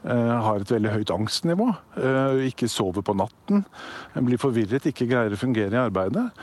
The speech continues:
Og da kan en sykemelding, eh, være helt på sin plass.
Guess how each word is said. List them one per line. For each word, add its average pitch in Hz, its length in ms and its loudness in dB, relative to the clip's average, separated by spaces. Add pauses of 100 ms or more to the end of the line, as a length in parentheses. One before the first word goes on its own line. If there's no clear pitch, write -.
(380)
Og 160 140 0
da 143 180 4
kan 135 380 2
en 123 240 2
sykemelding, 107 760 0
eh, 113 720 -2 (380)
være 127 300 2
helt 110 280 0 (100)
på 117 120 -2
sin 123 120 0
plass. - 380 0